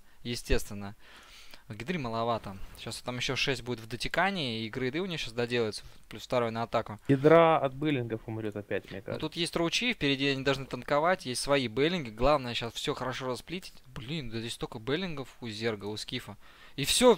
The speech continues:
Speaker 1: почему-то в одном кулаке. Контроль, контроль! Отлично, вроде контролит.
Speaker 2: Молодец.
Speaker 1: Отконтроливает сейчас Беллингов, и
Speaker 2: Ну,
Speaker 1: одна
Speaker 2: все равно
Speaker 1: гидра тут
Speaker 2: слишком мало.
Speaker 1: Мало очень, роучи стоят зря. Но все равно это намного лучше.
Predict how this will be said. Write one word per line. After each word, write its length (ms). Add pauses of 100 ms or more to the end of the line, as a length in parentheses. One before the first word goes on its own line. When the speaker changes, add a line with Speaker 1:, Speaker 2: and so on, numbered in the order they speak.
Speaker 1:
почему-то 340
в 60
одном 220
кулаке. 600 (1200)
Контроль, 360
контроль! 420 (840)
Отлично, 500
вроде 280
контролит. 640 (560)
Speaker 2:
Молодец. 540
Speaker 1:
Отконтроливает 880
сейчас 280
Беллингов, 380
и 40
Speaker 2:
Ну, 60
Speaker 1:
одна 160
Speaker 2:
все 120
равно 60
Speaker 1:
гидра 140
тут 80
Speaker 2:
слишком 200
мало. 320 (320)
Speaker 1:
Мало 260
очень, 360
роучи 280
стоят 360
зря. 260 (540)
Но 200
все 140
равно 220
это 460
намного 360
лучше. 440